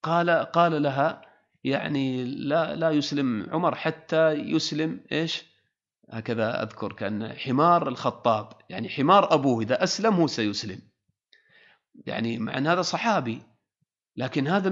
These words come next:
مما رأى من شدة عمر وعداوته، لكن هذا لا يعني أن ال-، اليقين بأن الهداية بيد الله غير موجودة في القلوب، هو نع-، نعم يعلم، لكن هذا بالنظر إلى الواقع.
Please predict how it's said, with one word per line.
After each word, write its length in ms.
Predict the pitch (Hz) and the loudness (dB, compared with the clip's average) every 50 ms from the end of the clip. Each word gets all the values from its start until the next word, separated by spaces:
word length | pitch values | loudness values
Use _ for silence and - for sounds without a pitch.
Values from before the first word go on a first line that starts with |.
| 214 | 2
مما 180 | 214 208 202 196 | 4 4 6 6
رأى 220 | 208 - 190 190 | 6 6 6 4
من 320 | 175 156 147 151 113 - - | 4 4 2 0 0 -4 -4
شدة 360 | - - 190 160 135 135 120 - - | -4 -2 -2 -2 0 -2 -4 -4 -4
عمر 260 | 113 107 104 104 - | -4 -4 -4 -4 -6
وعداوته، 680 | - - 120 117 123 120 113 107 101 - - 110 - - _ _ _ _ _ _ _ _ _ _ _ _ _ _ _ _ - | -6 -6 0 2 4 4 4 4 0 -4 -8 -16 -18 -20 _ _ _ _ _ _ _ _ _ _ _ _ _ _ _ _ -12
لكن 220 | - - 147 139 | -8 -4 0 0
هذا 200 | 147 151 165 175 | 2 2 4 4
لا 120 | 202 240 240 | 4 4 4
يعني 280 | 226 190 185 165 165 | 4 2 2 2 2
أن 200 | 160 160 151 139 | 0 0 2 2
ال-، 580 | 139 143 - - 113 113 110 107 107 104 - - | 0 0 -2 -2 -4 -4 -4 -4 -6 -6 -8 -10
اليقين 680 | 107 101 101 104 98 - - 143 143 156 147 127 113 | -8 -6 -4 -4 -4 -4 0 2 4 4 4 4 2
بأن 260 | 104 107 107 110 110 | 0 0 -2 -2 -2
الهداية 320 | 107 104 107 107 113 117 117 | -2 -2 -4 -2 -2 -2 0
بيد 260 | 104 107 110 107 107 | 0 -2 -2 -2 -2
الله 320 | 107 104 104 117 113 107 | -4 -2 -2 0 -2 -2
غير 180 | 104 98 123 120 | -2 -2 -2 -2
موجودة 420 | 113 107 104 101 113 117 101 104 | -2 -2 -2 -2 -2 -4 -4 -4
في 60 | 98 104 | -6 -8
القلوب، 360 | 98 - 110 107 120 143 165 | -8 -6 -4 -4 -4 -2 -2
هو 180 | 226 240 226 | -2 -2 -2
نع-، 200 | 226 233 214 - 175 | -2 -4 -6 -6 -4
نعم 260 | 202 214 190 170 160 | -2 0 0 0 2
يعلم، 380 | 170 190 190 180 143 120 120 - - | 2 2 2 2 2 0 -2 -2 -4
لكن 420 | 127 127 127 - 151 143 135 - - - - | -4 -4 -2 0 0 0 0 -2 -4 -6 -2
هذا 240 | 139 160 175 160 | 0 0 2 0
بالنظر 440 | 143 127 117 127 156 175 165 151 131 | 0 0 0 0 0 0 2 0 0
إلى 200 | - 139 127 123 | 0 0 -2 -2
الواقع. 500 | 117 113 113 127 120 110 110 - - - | 0 2 4 4 4 4 2 -2 -12 -16